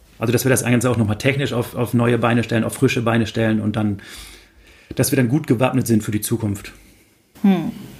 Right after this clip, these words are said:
Speaker 2: Cool, wunderbar.
Speaker 1: Genau.
Speaker 2: Ähm, wenn jetzt jemand, der zuhört, neugierig geworden ist, will sich die Community mal ansehen oder mit dir in Kontakt treten,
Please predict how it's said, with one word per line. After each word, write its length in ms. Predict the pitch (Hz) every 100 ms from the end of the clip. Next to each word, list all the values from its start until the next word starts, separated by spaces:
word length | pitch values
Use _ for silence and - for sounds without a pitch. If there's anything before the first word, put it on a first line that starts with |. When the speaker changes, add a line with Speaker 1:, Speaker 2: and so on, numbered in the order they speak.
| - - -
Speaker 2:
Cool, 180 | 196 170 170
wunderbar. 480 | 202 214 180 185 - - - - - - - -
Speaker 1:
Genau. 120 | 139 226
Speaker 2:
Ähm, 400 | 226 226 220 -
wenn 300 | 233 302 285
jetzt 460 | 262 269 - -
jemand, 380 | 214 233 220 214
der 80 | 202
zuhört, 640 | 202 247 240 226 220 220 - - - -
neugierig 560 | 196 208 208 202 202
geworden 400 | - 190 196 196
ist, 260 | - 196 -
will 180 | 208 208
sich 300 | 214 202 -
die 120 | 226
Community 500 | 220 220 254 262 254
mal 180 | 220 208
ansehen 520 | 214 208 202 208 202
oder 260 | 202 196 180
mit 220 | 220 202
dir 120 | 226
in 140 | 208 220
Kontakt 460 | 208 202 208 -
treten, 400 | - 202 190 196